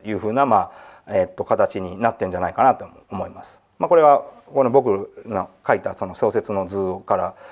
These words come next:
取ってきたんですけど、まあ、基本的にはファストQっていう形式にすれば、まあ、何でもできるよと。だから今日も、あの、お話しする、後で話すのは、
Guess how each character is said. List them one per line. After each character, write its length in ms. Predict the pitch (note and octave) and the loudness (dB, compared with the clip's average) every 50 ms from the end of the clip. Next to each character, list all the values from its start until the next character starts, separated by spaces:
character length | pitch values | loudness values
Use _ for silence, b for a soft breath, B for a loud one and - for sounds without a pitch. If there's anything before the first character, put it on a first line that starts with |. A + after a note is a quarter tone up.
| B B | B B
取 120 | - G#2+ | -6 -6
っ 20 | - | -6
て 60 | - | -6
き 60 | - | -8
た 80 | - F2+ | -6 -6
ん 60 | F2+ | -6
で 60 | E2+ | -6
す 60 | - | -8
け 80 | - A#2+ | -4 2
ど、 240 | C#3+ D#3+ B2 B B B B B B B | 4 4 4 B B B B B B B
ま 180 | D#3 D3 A#2 | 2 2 2
あ、 40 | F#2+ | 2
基 100 | - - | 2 -2
本 100 | D#3+ E3+ | -2 -2
的 120 | E3 E3+ | 0 2
に 80 | G3 A3 | 4 4
は 60 | F3 | 4
フ 80 | - D3 | 4 4
ァ 40 | C#3 | 0
ス 40 | - | 0
ト 100 | - C#3+ | 0 -2
Q 140 | - F#3 E3 | 0 0 0
っ 40 | - | 0
て 100 | - A2+ | -2 -6
い 40 | G#2 | -2
う 20 | |
形 160 | - B2+ A2+ | 0 0 0
式 160 | - - - | 0 -2 -4
に 60 | A#2+ G#2+ | -4 -2
す 100 | - C3 | 0 0
れ 100 | A#2+ A2 | 2 6
ば、 280 | D3 E3 C#3+ - B B B B B | 6 6 6 4 B B B B B
ま 140 | - C3 A#2+ | 2 2 2
あ、 40 | G#2 | 2
何 240 | - G#2 A#2 A2 G2+ | 2 0 -2 0 2
で 80 | G#2+ | 0
も 200 | G2+ G2 G2 F#2+ | 2 0 0 -2
で 80 | G#2 G2+ | -2 -6
き 100 | - A2+ | -6 -4
る 60 | F#2 | -4
よ 100 | F#2 F2+ | -4 -6
と。 100 | - - _ - | -6 -10 _ -4
だ 100 | C3 A#2 | 0 0
か 100 | A#2+ G#2+ | 0 0
ら 80 | G#2 - | 0 2
今 120 | F3 E3 | 4 4
日 40 | C#3 | 6
も、 320 | B2 C#3 C#3+ A2 - - - | 8 8 8 8 6 -2 -8
あ 100 | G#2 G2+ | -8 -6
の、 140 | G2 G#2 A2 | -6 -4 -2
お 20 | A#2+ | 0
話 220 | D3 C#3 C3 - | 2 2 2 2
し 40 | - | 0
す 80 | C#3+ | -2
る、 300 | C3+ B2+ A#2+ A#2+ A#2+ - _ _ _ _ | 0 0 0 -2 -4 -8 _ _ _ _
後 300 | - C3+ B2 G#2 A2 - - | -4 -2 -2 -2 -6 -8 -8
で 160 | A2+ G#2+ G2+ | -4 0 0
話 260 | F#2+ - A#2 G#2+ G#2+ - | 0 0 0 -2 -2 -4
す 60 | - B2 | -2 0
の 60 | C#3+ | 4
は、 240 | E3 C3+ - - | 4 4 2 0